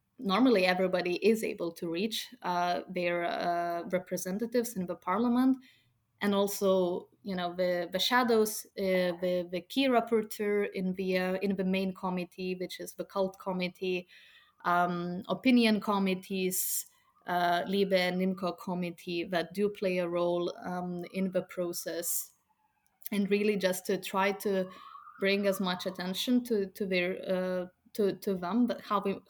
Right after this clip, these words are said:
how important it is not to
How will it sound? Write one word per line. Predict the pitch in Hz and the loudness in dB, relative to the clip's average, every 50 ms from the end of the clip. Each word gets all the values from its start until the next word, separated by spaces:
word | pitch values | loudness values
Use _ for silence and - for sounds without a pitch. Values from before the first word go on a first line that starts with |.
| - | 0
how | 220 220 233 233 | 4 4 6 6
important | 240 220 208 - 208 196 196 190 190 196 190 190 | 6 4 4 2 0 0 0 0 -2 -2 -2 0
it | - - 185 - 190 | -2 -4 -4 -2 -2
is | 180 175 180 - - - - - - _ _ _ _ _ - - - - - - - - - _ _ _ _ _ _ - _ - | 0 0 0 -2 -4 -4 -6 -8 -12 _ _ _ _ _ -20 -20 -18 -18 -18 -18 -20 -20 -20 _ _ _ _ _ _ -18 _ 0
not | 190 190 196 202 208 226 226 233 - - | 2 4 4 6 8 6 6 6 2 4
to | 247 233 214 - | 4 4 4 4